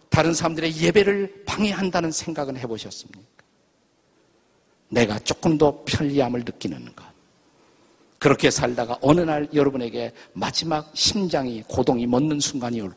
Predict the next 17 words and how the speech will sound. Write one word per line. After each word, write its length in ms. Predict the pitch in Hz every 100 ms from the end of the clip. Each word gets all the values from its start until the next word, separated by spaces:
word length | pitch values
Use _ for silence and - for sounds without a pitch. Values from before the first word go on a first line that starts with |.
| -
것입니다. 560 | 101 - - - - _ _ _ _ _ _ -
여러분의 300 | 120 123 113
인생은 340 | 110 107 104 107
어떻게 340 | - 143 131
결산될까요? 840 | - 113 - 92 - - - - - _ _ _ _ _ _ _ _ -
나는 200 | 139 151
여러분에게 360 | 147 151 151
오늘 220 | 151 151
이런 220 | 143 139 135
도전을 420 | 139 120 113 110
하고 160 | 98
싶어요. 340 | - - - - - _ _ _ _ - -
그냥 500 | - 143 131 127 135
여러분은 500 | 135 135 123 117 120 -
행복만 600 | - 170 165 160 151 151
추구하는 420 | - - 120 117
사람입니까? 760 | - 101 92 90 90 - -